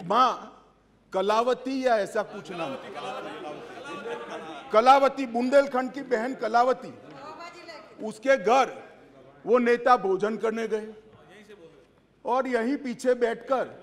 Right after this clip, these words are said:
गरीबी का बड़ा दारुण वर्णन, द्रवित हो जाए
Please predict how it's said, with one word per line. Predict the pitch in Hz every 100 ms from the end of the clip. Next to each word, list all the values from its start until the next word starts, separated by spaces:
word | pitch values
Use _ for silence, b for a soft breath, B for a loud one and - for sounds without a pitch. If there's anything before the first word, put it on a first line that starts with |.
| - 185 175 _ _ _ _ _ _ _ _
गरीबी | 131 202 277 277 277
का | 262
बड़ा | 247 247 240
दारुण | 202 214 226 262 302 311 311 277
वर्णन, | 226 202 214 180 120 - _ _ _ _ _ _ _ _ _
द्रवित | 131 233 330 330 -
हो | 175
जाए | 147 117